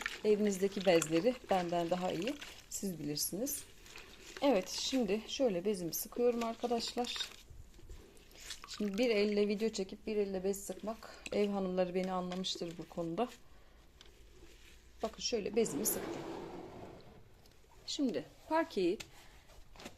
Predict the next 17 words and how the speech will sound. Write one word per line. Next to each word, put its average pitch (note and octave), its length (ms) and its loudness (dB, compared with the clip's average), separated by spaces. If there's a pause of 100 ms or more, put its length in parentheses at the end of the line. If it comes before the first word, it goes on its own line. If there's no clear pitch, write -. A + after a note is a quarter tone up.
(1400)
şimdi C#4 280 2
şu - 180 0
çizgileri C#4 540 4
var C#4 160 10
ya F3 140 4
bakın. - 260 2 (800)
Şöyle F#3+ 280 4
yandan F3+ 480 2
geçiyor. D3+ 380 0 (1080)
Parkeyi D4 420 6
silerken B3+ 420 8
arkadaşlar G#3+ 580 6
böyle C4 220 12
yan A#3 340 10
tarafa G#3 400 4
doğru E3 260 2
silersek B3 800 4